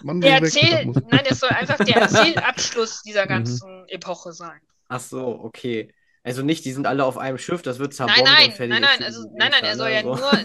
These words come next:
Speaker 2: das Ende der
Speaker 3: Mhm.
Speaker 2: Epoche von, von der Geschi-, von der erzählenden
Speaker 3: Ja,
Speaker 2: Geschichte
Speaker 3: ja.
Speaker 2: dann halt sein.
Speaker 1: Eine Ahsoka muss auch irgendwie weg aus der Geschichte
Speaker 3: Nee,
Speaker 1: gerissen
Speaker 3: wieso?
Speaker 1: werden?
Speaker 3: Wieso? Die sind
Speaker 2: Wieso
Speaker 3: einfach
Speaker 2: nicht?
Speaker 3: nicht,
Speaker 2: Nicht.
Speaker 3: genau, die sind einfach,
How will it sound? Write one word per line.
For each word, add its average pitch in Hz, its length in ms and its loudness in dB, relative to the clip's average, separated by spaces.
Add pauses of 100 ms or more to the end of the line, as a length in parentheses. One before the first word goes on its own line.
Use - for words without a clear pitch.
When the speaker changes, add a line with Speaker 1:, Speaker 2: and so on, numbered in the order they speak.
Speaker 2:
das 240 160 -8
Ende 262 340 -4
der 233 260 2
Speaker 3:
Mhm. 127 80 4
Speaker 2:
Epoche 139 600 4
von, 226 520 0
von 226 160 -10
der 226 100 -4
Geschi-, - 380 -6
von 220 160 -8
der 208 200 2
erzählenden 247 760 0
Speaker 3:
Ja, - 0 -
Speaker 2:
Geschichte 214 420 2
Speaker 3:
ja. - 20 -8
Speaker 2:
dann 180 300 -8
halt 165 180 -14
sein. 156 240 -14 (420)
Speaker 1:
Eine 110 180 0
Ahsoka 147 400 4
muss 135 180 2
auch 135 280 2
irgendwie 240 1000 6 (480)
weg 180 500 -2
aus 208 140 -4
der 202 140 -2
Geschichte 220 680 -4
Speaker 3:
Nee, 113 100 0
Speaker 1:
gerissen 110 260 4
Speaker 3:
wieso? 135 240 4
Speaker 1:
werden? 226 320 4 (360)
Speaker 3:
Wieso? 131 380 -4 (100)
Die 117 80 2
sind 123 140 4
Speaker 2:
Wieso - 80 0
Speaker 3:
einfach 127 280 0
Speaker 2:
nicht? 127 260 -2
Speaker 3:
nicht, - 0 -
Speaker 2:
Nicht. 208 300 -14 (380)
Speaker 3:
genau, 151 220 6
die 120 100 4
sind 135 180 2
einfach, 135 260 2